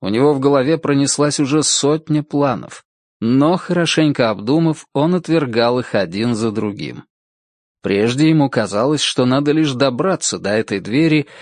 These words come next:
и он сразу поймет, что нужно делать. Но теперь выяснилось, что он понятия не имеет, как поступить,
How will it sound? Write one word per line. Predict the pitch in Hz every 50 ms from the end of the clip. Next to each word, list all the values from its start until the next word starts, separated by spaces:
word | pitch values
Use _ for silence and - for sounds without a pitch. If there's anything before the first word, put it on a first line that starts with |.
| - - -
и | 143
он | 156 165 196 185
сразу | - - - 156 165 175 185 190 170 156 160 147
поймет, | - 139 131 131 131 127 139 143 135
что | - - - - 143 139
нужно | 135 127 120 123 113 110 120 113 113
делать. | 104 101 104 90 67 53 - - - - _ _ _ _ _ _ _ _ -
Но | - 110 117
теперь | - - 113 - 135 131 127
выяснилось, | 117 123 135 139 131 - - 139 135 135 131 -
что | - - - 131 127
он | 131 139 139 127
понятия | - - - 127 131 135 127 127 127 131 156 160 - - 170
не | 170 175 170 170
имеет, | 170 165 160 135 107 90 - -
как | - 95 101 104 _ -
поступить, | - 113 - - - 131 127 - - - 127 - -